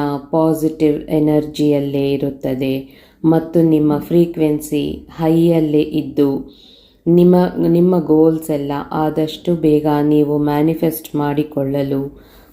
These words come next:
ಉಪಯೋಗವಾಗಿ ಇರುತ್ತದೆ. ಹಾಗಾಗಿ ಈ ಧ್ಯಾನವನ್ನು ದಿನ ಬೆಳಿಗ್ಗೆ ಎದ್ದ ಕೂಡಲೇ ಮಾಡಿ. ಆಗ ನಿಮ್ಮ ಇಡೀ ದಿನ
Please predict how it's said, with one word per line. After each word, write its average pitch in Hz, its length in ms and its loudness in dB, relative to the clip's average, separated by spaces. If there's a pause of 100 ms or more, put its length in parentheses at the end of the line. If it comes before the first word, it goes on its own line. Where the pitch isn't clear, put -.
ಉಪಯೋಗವಾಗಿ 156 960 0
ಇರುತ್ತದೆ. 131 760 -8 (1400)
ಹಾಗಾಗಿ 151 600 0
ಈ 180 400 0
ಧ್ಯಾನವನ್ನು 147 1000 -2 (340)
ದಿನ 165 200 4 (320)
ಬೆಳಿಗ್ಗೆ 156 500 2
ಎದ್ದ 156 380 -2 (180)
ಕೂಡಲೇ 139 840 -4
ಮಾಡಿ. 135 680 -6 (600)
ಆಗ 160 320 2
ನಿಮ್ಮ 151 320 2 (180)
ಇಡೀ 156 600 4
ದಿನ 143 200 2